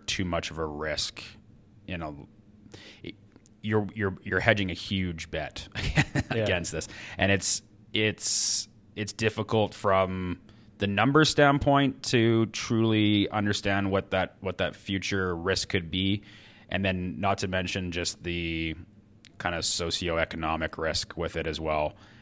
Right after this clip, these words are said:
Speaker 1: And do we really want to continue to distance ourselves? I think some people in this province would say yes. I think we've seen the support for distancing ourselves from the rest of the country.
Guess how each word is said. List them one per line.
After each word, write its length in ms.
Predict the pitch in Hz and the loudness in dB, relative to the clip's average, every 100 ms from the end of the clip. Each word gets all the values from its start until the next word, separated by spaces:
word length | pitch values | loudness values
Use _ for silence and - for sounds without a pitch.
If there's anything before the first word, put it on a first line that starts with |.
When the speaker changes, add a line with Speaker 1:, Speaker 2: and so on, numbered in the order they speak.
| - | -10
Speaker 1:
And 760 | 76 78 76 73 73 71 - - 90 | -6 -2 -2 -4 -8 -8 -8 -10 -8
do 120 | 90 | -6
we 120 | 85 | -6
really 260 | 82 82 80 | -4 -4 -4
want 360 | 80 82 80 | -4 -6 -6
to 100 | - | -8
continue 480 | - 92 - 85 82 | -8 -10 -8 -8 -8
to 100 | 92 | -8
distance 480 | 78 82 - 80 - | -8 -6 -6 -8 -4
ourselves? 500 | 80 78 80 76 76 | -4 -4 -4 -4 -4
I 80 | 87 | -4
think 180 | 95 90 | -2 -2
some 200 | 90 82 | -4 -4
people 240 | 87 87 | -6 -6
in 60 | 82 | -6
this 120 | 80 | -6
province 320 | 80 82 - | -4 -6 -6
would 120 | 82 | -8
say 120 | - 80 | -6 -2
yes. 440 | 82 101 - - - - - - - - | 2 2 2 -4 -8 -20 -20 -20 -20 -12
I 40 | 78 | -10
think 120 | 76 | -8
we've 140 | 76 | -4
seen 200 | - 85 | -4 -4
the 60 | 85 | -4
support 480 | - - 87 87 - | -6 -4 -2 -2 -6
for 500 | - 85 85 85 - - | -6 -2 0 0 -2 -8
distancing 460 | 90 87 87 - 85 | -6 -6 -6 -6 -2
ourselves 440 | 85 - 87 85 | -2 0 0 0
from 120 | - 85 | -4 -4
the 80 | |
rest 220 | 85 85 80 | -2 -2 -4
of 60 | |
the 60 | 82 | -6
country. 480 | 87 87 95 92 | -6 -4 -2 -2